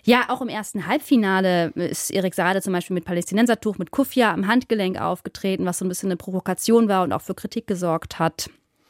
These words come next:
Es gab, ähm, gestern, hier fand ja das zweite Halb-, zweite Halbfinale statt mit Demos. Greta Thunberg war unter anderem auch dabei, also pro-palästinensische Demos.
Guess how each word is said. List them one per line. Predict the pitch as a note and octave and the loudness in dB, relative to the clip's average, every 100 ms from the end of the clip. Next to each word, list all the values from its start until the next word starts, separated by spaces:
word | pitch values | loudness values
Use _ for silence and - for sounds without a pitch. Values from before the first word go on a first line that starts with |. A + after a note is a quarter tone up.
| _ _ - - | _ _ -6 0
Es | A#3 - | 2 4
gab, | A3+ G#3+ - - - | 4 4 0 -4 2
ähm, | G3+ G3 G3+ G3+ G3+ _ - - - _ | 6 6 8 6 4 _ -20 -20 -20 _
gestern, | C4 B3+ C4+ | 2 2 2
hier | A#3 | 2
fand | A3+ A3 | 2 0
ja | |
das | F3+ - | -2 -2
zweite | F3+ F#3+ | -2 0
Halb-, | G3 A#3+ - | 0 -2 -2
zweite | - B3 D#4 | -2 0 0
Halbfinale | D#4+ C4+ C4 A#3+ G#3+ | -2 -2 0 0 -2
statt | G#3+ - G3+ G3+ - | -4 0 2 2 0
mit | A3 A3 - | 0 0 0
Demos. | A3 A3+ G#3 G3+ G#3+ A3 - | 2 4 4 4 4 2 0
Greta | G3+ G#3 G3 | -4 -4 -4
Thunberg | A#3 A3 G#3 | -2 0 0
war | F#3 | -2
unter | F#3 | -4
anderem | F3+ F#3+ | -4 -2
auch | G3 | -2
dabei, | G#3+ G3+ F#3+ E3 | -2 -2 -2 -2
also | F3 | -6
pro-palästinensische | - G3 - F#3 - F3+ F3 F#3 F3+ | -6 -8 -4 -6 -4 -4 -4 -6 -6
Demos. | F3 F3 E3 E3 E3+ - | -2 0 2 2 0 -6